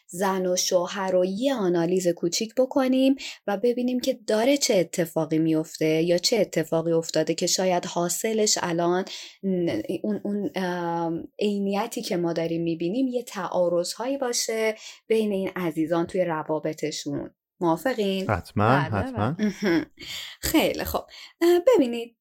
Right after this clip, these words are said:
Speaker 1: بذارین با این مقدمه شروع بکنیم. قبول می‌کنین که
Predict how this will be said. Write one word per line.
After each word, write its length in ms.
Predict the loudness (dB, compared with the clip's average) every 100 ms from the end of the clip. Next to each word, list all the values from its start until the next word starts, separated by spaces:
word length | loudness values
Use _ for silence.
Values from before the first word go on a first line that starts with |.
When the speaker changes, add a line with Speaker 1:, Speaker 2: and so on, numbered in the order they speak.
| -4 2
Speaker 1:
بذارین 420 | 2 4 6 6 6
با 40 |
این 220 | 2 2 -2
مقدمه 500 | 0 -2 -2 -4 -4
شروع 300 | -4 -4 -2
بکنیم. 460 | -4 -4 -4 -6 -4
قبول 280 | -4 0 2 2
می‌کنین 540 | 2 0 0 0 -2
که 420 | -2 0 0 -2